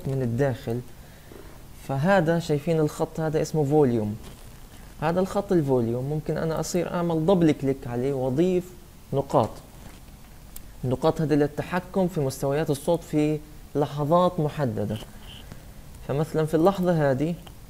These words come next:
بده الصوت، هاي مثلًا لحد هان ولحد هان، أو click واحد حتى بضيف. هلقيت هذه النقطة بدي أنزل فيها زي هيك. سالب، شايفين قديش؟ سالب خمستاشر ديسيبل.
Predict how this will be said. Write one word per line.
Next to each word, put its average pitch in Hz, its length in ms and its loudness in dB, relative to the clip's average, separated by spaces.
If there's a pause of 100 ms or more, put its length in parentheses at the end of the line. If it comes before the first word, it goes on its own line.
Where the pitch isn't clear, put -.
(220)
بده 120 200 -2
الصوت، 160 460 0 (920)
هاي 131 140 0
مثلًا 135 540 -2 (300)
لحد 117 400 -2
هان 143 340 -4 (320)
ولحد 127 500 -2
هان، 104 160 -6 (160)
أو 131 120 -4 (120)
click 170 220 0
واحد 135 340 0
حتى - 200 -6
بضيف. 107 300 -6 (760)
هلقيت 131 260 0
هذه 196 220 4
النقطة 180 500 2
بدي 135 320 -2
أنزل 127 260 2
فيها 110 260 -4
زي 104 160 -2
هيك. 101 220 -6 (1000)
سالب، 165 540 2
شايفين 127 340 -2
قديش؟ 127 400 2 (240)
سالب 151 300 2
خمستاشر 147 680 -2
ديسيبل. 107 480 -2